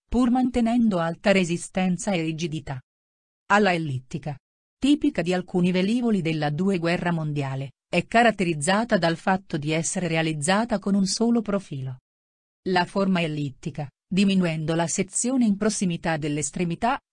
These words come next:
riduce fortemente la resistenza indotta, senza dover ricorrere ad allungamenti particolari. Questo permetteva ai caccia dell'epoca un buon compromesso tra prestazioni di combattimento,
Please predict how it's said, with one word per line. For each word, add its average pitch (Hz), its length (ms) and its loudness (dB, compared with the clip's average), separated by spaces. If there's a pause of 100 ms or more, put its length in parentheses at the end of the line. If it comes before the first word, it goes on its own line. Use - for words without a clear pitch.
riduce 190 480 0
fortemente 208 720 2
la 180 100 4
resistenza 175 720 0
indotta, 208 560 0 (180)
senza 277 460 0
dover 151 320 -2
ricorrere 226 640 2
ad 220 180 2
allungamenti 202 800 2
particolari. 151 760 -4 (680)
Questo 226 340 2
permetteva 208 720 0
ai 233 140 4
caccia 208 360 -2
dell'epoca 165 560 -2
un 196 140 2
buon 202 300 6
compromesso 196 800 -2
tra 170 180 -2
prestazioni 247 880 -2
di 214 100 0
combattimento, 147 1000 2